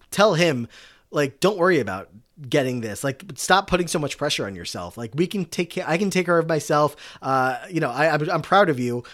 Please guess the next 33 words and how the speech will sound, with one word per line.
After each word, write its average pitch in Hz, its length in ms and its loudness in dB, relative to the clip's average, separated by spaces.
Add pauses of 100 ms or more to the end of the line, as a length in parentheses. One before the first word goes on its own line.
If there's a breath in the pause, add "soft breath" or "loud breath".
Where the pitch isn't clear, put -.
(140 loud breath)
uh, 139 260 2
th-, 156 280 -2
and 160 200 -4
everything 165 360 0
you've 131 120 -2
done. 147 220 4
Like, 127 280 -6
all 254 220 4
I 247 40 2
was 226 120 2
trying 214 200 2
to 165 40 0
do 180 140 -2
here 175 160 -2
was 147 120 -2
show 160 120 2
you 143 260 0
the 123 60 -6
pamphlets. 110 580 -12 (340 loud breath)
And 196 280 4 (120)
then 247 200 2 (180)
tension 262 420 2
gets 262 280 0
worse 330 280 0
because 202 300 -2
Will's 233 240 2
gonna 214 180 2
be 220 120 2
like, 220 240 0
"Oh, 202 140 4
they're 202 200 0 (140)
silly. 135 520 0
They're, 120 220 -8